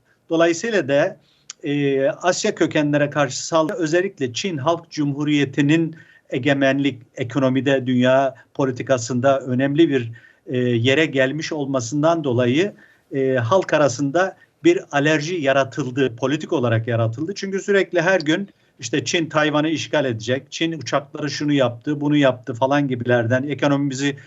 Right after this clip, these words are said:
çalıyor, iş, işçilerimizi çalıyorlar falan gibilerden propaganda ve haberler altında yaşıyor bu insanlar. Dolayısıyla da en küçük şeyde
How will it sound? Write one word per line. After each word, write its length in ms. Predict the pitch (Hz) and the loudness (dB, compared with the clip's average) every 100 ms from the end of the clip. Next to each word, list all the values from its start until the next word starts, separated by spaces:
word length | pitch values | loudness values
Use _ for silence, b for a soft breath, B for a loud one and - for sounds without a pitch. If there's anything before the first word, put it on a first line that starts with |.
| B | B
çalıyor, 600 | - 139 131 123 110 107 | -4 0 2 2 2 0
iş, 200 | 131 117 | -4 -4
işçilerimizi 920 | 160 165 127 113 - 151 143 143 139 147 | -4 -4 -6 -6 -6 -2 0 2 0 -4
çalıyorlar 540 | 143 127 127 120 117 | 0 2 2 2 0
falan 300 | 117 135 135 | 0 2 2
gibilerden 600 | 123 117 120 120 143 170 - B B B - | 0 0 0 2 0 0 -6 B B B -2
propaganda 640 | 156 143 143 165 170 160 | 0 2 2 0 0 -2
ve 60 | 127 | -2
haberler 640 | 127 127 135 131 147 143 - | -2 0 0 2 2 0 -2
altında 640 | 123 113 127 110 113 107 b b b | -4 -4 -4 -2 -2 -2 b b b
yaşıyor 440 | 120 113 131 113 | -6 -4 -2 -2
bu 80 | 110 | 0
insanlar. 640 | 107 104 120 117 180 185 | -2 -2 -2 2 2 2
Dolayısıyla 600 | 185 180 165 - 143 127 | 2 4 4 2 2 2
da 60 | 147 | 4
en 300 | 190 175 170 | 2 0 -4
küçük 340 | 143 123 123 - b b | -4 -6 -8 -10 b b
şeyde 540 | - 147 120 127 175 | 0 2 4 4 2